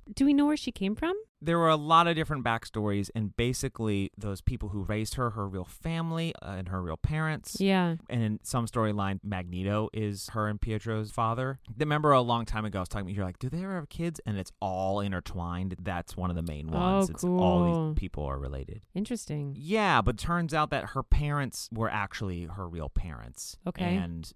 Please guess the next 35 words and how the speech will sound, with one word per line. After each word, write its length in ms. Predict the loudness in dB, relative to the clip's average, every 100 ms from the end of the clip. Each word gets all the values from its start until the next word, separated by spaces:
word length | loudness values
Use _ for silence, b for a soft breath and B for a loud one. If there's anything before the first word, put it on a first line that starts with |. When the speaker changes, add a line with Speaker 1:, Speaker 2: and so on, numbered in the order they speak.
| -14
Speaker 2:
they 280 | -8 -6 -4
were 160 | -4
experimented 920 | -4 -6 -4 -4 -4 -6 -8 -8 -10 -8
on, 260 | -8 -10
her 120 | -10
and 100 | -10
her 80 | -10
brother, 520 | -8 -8 -6 -8 -8 -8
to 80 | -6
be 120 | -4
given 300 | -4 -4 0
power. 260 | 0 0
So 140 | -6 -4
they're 160 | -2 -2
not 200 | -4 -6
actually 640 | -8 -8 -6 -2 0 0
mutants 580 | 2 2 0 -2 -6 -6
with 160 | -6 -4
mutant 240 | -6 0
powers. 560 | 0 0 -2 0 2 2
Speaker 1:
I 80 | 0
see. 380 | -2 -6 0 0
Speaker 2:
They're 140 | 0
humans 520 | 0 2 2 2 -2
who 100 | -2
were 120 | -4
changed 760 | -6 -8 -6 -4 -4 -6 -8 -12
into 800 | -6 -4 -4 -6 -8 -6 -6 -10 -4
b-, 80 | -2
Speaker 1:
Into 220 | -2 -2
it. 100 | -4
Speaker 2:
beings. 460 | -4 -8 -10 -12 -14 _
Speaker 1:
Got 200 | -8 -6
it. 140 | -8 -6
Speaker 2:
Yeah. 500 | -4 0 0 0 -4